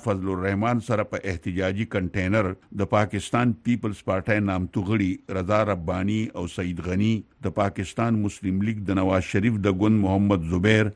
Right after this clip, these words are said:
او نهال هاشمي او د عوامي نیشنل پارټۍ شاهي سید او نور مخوري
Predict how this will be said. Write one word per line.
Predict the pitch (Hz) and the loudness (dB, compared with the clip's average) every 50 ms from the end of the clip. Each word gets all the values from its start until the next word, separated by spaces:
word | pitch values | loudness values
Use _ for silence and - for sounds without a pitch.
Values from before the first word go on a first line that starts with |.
| - _ - 95 | -8 _ 0 2
او | 95 95 98 | 4 4 4
نهال | 95 87 87 104 110 110 104 92 | 4 4 4 6 6 6 6 4
هاشمي | 92 95 90 82 - 95 90 107 113 110 110 101 - _ - 95 | 4 2 2 2 2 2 4 6 6 6 4 2 -2 _ 0 2
او | 95 101 104 | 4 4 2
د | - - 113 | 2 2 4
عوامي | 101 104 104 113 139 147 143 131 | 6 6 8 8 6 6 6 6
نیشنل | 123 110 - - 107 101 - - 98 | 4 2 2 2 2 2 4 4 2
پارټۍ | 98 98 - 117 117 107 - - | 2 4 4 4 2 4 4 4
شاهي | 101 98 95 92 85 - | 4 6 4 2 2 2
سید | 123 113 113 117 110 104 98 - - - 95 95 | 2 4 4 4 4 2 0 -4 -4 0 2 4
او | 98 104 120 | 6 8 8
نور | 131 135 117 110 104 | 8 6 6 4 2
مخوري | 98 90 98 95 101 120 120 | 2 2 2 2 4 4 2